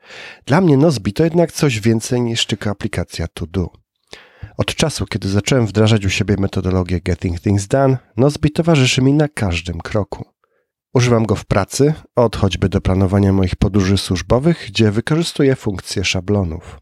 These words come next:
Tworzenie projektów z szablonów pomaga mi także w tworzeniu mojego podcastu i wpisów na blogu. Przekonałem nawet moją żonę i wspólnie udostępniamy sobie projekt, który tak naprawdę jest współdzieloną listą zakupów.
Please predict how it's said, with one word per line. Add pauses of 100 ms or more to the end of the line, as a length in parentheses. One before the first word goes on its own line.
(400)
Tworzenie
projektów
z
szablonów
pomaga
mi
także
w
tworzeniu
mojego
podcastu
i
wpisów
na
blogu. (840)
Przekonałem
nawet
moją
żonę
i
wspólnie
udostępniamy
sobie
projekt,
który
tak
naprawdę
jest
współdzieloną
listą
zakupów.